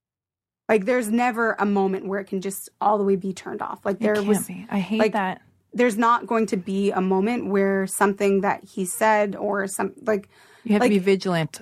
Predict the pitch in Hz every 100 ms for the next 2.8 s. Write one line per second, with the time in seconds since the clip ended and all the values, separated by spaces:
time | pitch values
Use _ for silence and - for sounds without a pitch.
0 | - - 165 151 151 147 - - 160 -
1 | 151 - 143 143 - - 160 139 - -
2 | 151 151 147 139 139 135 -